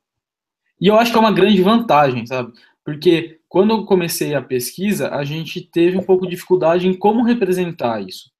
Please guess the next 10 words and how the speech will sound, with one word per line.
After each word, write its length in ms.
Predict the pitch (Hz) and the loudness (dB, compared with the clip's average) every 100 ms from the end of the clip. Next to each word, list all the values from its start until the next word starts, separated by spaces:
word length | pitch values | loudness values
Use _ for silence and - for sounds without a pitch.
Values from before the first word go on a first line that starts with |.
| _ _ _ _ _ _ | _ _ _ _ _ _
Como 180 | 196 233 | 2 4
representar 600 | 233 185 185 180 156 143 | 2 0 -2 -2 -4 -6
que 80 | - | -8
são 140 | 147 | -10
correferentes 520 | 147 147 147 143 143 | -10 -10 -10 -10 -10
ou 80 | 143 | -10
não 160 | 139 135 | -8 -10
são 220 | 127 120 | -10 -10
correferentes, 540 | 131 127 127 123 120 | -10 -10 -10 -8 -8
sabe? 240 | 156 151 | -6 -8